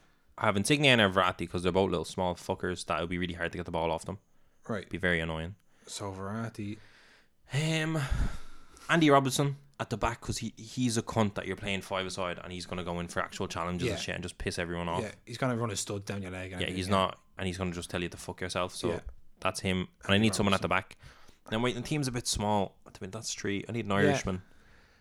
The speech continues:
Speaker 1: Who the fuck
Speaker 2: Who's
Speaker 1: plays for
Speaker 2: big?
Speaker 1: Ireland these days?
Speaker 2: I don't know. Well, I do know, but
Speaker 1: I'd love Wes Hoolahan in there just 'cause he's another small
Speaker 2: he's still
Speaker 1: fucker.
Speaker 2: playing.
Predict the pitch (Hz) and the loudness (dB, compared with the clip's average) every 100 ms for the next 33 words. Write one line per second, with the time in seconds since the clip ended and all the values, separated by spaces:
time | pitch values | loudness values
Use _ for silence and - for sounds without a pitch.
0 | _ _ _ - - 117 113 107 - - | _ _ _ -20 -8 -4 -4 -6 -10 -6
1 | 104 98 - - 143 - 120 139 92 95 | -6 -4 -4 -2 -2 0 4 4 4 4
2 | 98 90 92 95 - 87 82 85 - - | 4 0 -2 -4 -4 -6 -6 -8 -14 -16
3 | - 101 95 131 - - - - - - | -12 -8 -6 -6 -8 -18 -18 -18 -18 -20
4 | - 131 107 117 110 95 95 95 - _ | -8 -2 2 2 2 -2 -4 -6 -8 _
5 | _ _ _ _ _ - - _ _ _ | _ _ _ _ _ -20 -20 _ _ _
6 | - - 107 139 117 101 95 101 98 92 | -12 -4 4 6 6 6 6 6 6 4
7 | 90 90 87 87 - 90 90 95 - - | 4 4 2 0 -2 -2 0 0 0 -2
8 | - 98 92 151 - 226 98 147 175 120 | -2 2 4 4 8 8 10 8 6 4